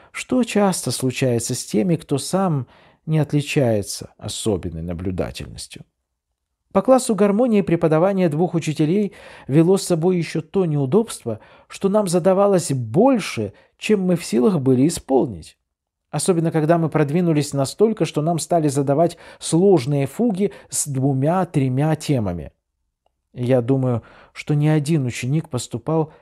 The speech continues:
как я, показывая обоим учителям одну и ту же работу вместо того, чтобы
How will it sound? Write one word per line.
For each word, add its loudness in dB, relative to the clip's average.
как -6
я, 0
показывая 0
обоим 4
учителям -2
одну 2
и 4
ту 2
же 2
работу 0
вместо -2
того, 0
чтобы -2